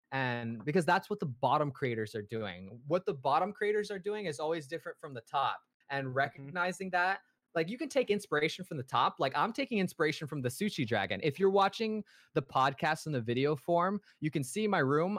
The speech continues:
Speaker 1: I literally removed my bed, so I have a comedy floor. I like to just think of it like that. Just a floor, an open space where I can run around my room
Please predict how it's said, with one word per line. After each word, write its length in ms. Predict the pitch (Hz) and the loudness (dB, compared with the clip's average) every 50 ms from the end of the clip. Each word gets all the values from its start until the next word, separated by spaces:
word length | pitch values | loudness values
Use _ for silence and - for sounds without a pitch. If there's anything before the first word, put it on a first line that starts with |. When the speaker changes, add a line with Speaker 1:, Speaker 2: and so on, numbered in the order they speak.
| - - | 0 2
Speaker 1:
I 140 | 170 214 | 4 4
literally 480 | 208 170 160 160 185 202 214 226 233 220 | 4 4 4 4 4 6 6 6 6 6
removed 420 | 190 196 170 151 151 160 160 - 160 | 6 4 4 6 4 2 2 2 0
my 140 | 151 135 120 | 2 2 2
bed, 360 | 101 123 123 135 156 165 - | 4 4 4 4 4 2 2
so 140 | - 165 156 | 2 4 4
I 60 | 143 | 4
have 140 | 165 165 156 | 4 0 -2
a 60 | 139 | -2
comedy 420 | - - 147 156 160 147 143 123 117 | -2 0 0 0 2 2 0 -2 -4
floor. 320 | - - 104 90 82 85 | -4 -8 -8 -8 -4 -2
I 80 | 101 185 | 2 2
like 180 | 208 214 214 - | 4 2 2 2
to 80 | 208 | -2
just 200 | 170 - - - | -4 -4 -8 -6
think 160 | - 135 127 | -6 -4 -4
of 60 | 123 113 | -4 -4
it 80 | - | -2
like 160 | 101 98 - | -4 -4 -4
that. 180 | - 107 127 151 | -2 -4 -4 -4
Just 140 | - - - | -6 -6 -8
a 60 | - | -8
floor, 420 | - - _ 165 175 175 196 196 180 | -8 -8 _ -4 -2 0 2 2 2
an 60 | 156 | 2
open 260 | 160 175 - 104 98 | -2 -4 -4 -6 -10
space 380 | - - - 139 139 139 139 - _ - _ _ | -8 -2 0 2 2 2 2 -2 _ -20 _ _
where 120 | 151 151 | 2 2
I 80 | 147 151 | 2 2
can 380 | - 175 160 147 135 131 131 - 139 - _ 131 | 2 0 0 0 -2 -4 -6 -10 -14 -16 _ -2
run 180 | 131 165 190 | 0 2 4
around 280 | - 214 196 180 185 190 | 4 4 4 4 4 4
my 80 | 196 175 | 4 2
room 300 | 143 127 123 117 139 | 2 2 2 0 -2